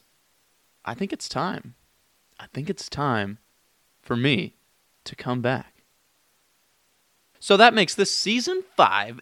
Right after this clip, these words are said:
episode one of the College of Life podcast. I think I'm gonna stop the whole season thing,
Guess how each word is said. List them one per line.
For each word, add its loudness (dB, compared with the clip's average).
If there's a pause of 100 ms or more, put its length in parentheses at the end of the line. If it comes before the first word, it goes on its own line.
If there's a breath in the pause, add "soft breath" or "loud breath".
episode -4
one -2 (500)
of -8
the -12
College 0
of -2
Life -6
podcast. -6
I -4
think -2
I'm 0
gonna -2
stop -4
the -18
whole -6
season -10
thing, -8